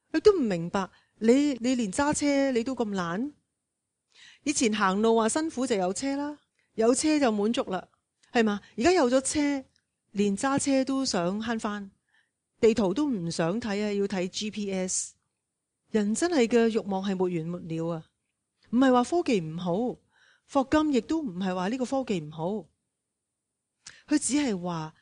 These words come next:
佢擔心人工智能係會毀滅人類啊！呢個係佢嘅憂慮，因為佢話貪婪係最大嘅隱患。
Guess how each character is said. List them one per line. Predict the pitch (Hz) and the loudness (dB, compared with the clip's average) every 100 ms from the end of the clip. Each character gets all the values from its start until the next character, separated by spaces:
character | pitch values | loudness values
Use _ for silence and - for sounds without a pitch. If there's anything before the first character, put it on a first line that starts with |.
| _ | _
佢 | 220 | 0
擔 | 226 277 269 269 | 2 0 0 -2
心 | 277 262 247 214 | -2 -2 -4 -2
人 | 185 202 | -2 0
工 | 294 | -4
智 | 277 220 | -2 -4
能 | 202 160 | -4 -4
係 | 185 | -6
會 | 185 | -6
毀 | 185 170 | -6 -4
滅 | 208 190 | -4 -6
人 | 160 143 | -10 -12
類 | 151 147 151 | -12 -12 -14
啊！ | - _ _ _ _ _ _ _ _ _ _ _ | -18 _ _ _ _ _ _ _ _ _ _ _
呢 | 330 | -10
個 | 330 247 | -4 -4
係 | |
佢 | 180 180 | -2 -6
嘅 | 185 | -6
憂 | 214 208 | -6 -8
慮， | 190 147 139 _ _ _ _ _ _ _ _ _ _ | -10 -10 -14 _ _ _ _ _ _ _ _ _ _
因 | 370 | -4
為 | 349 202 | -2 0
佢 | 208 | 0
話 | 196 175 170 _ _ | 0 -4 -6 _ _
貪 | - 349 330 | -6 -4 -2
婪 | 214 151 139 - | -4 -4 -10 -6
係 | 202 | -2
最 | 208 | -2
大 | 196 | -2
嘅 | 160 175 | -4 -4
隱 | 156 170 | -6 -6
患。 | 190 139 | -10 -12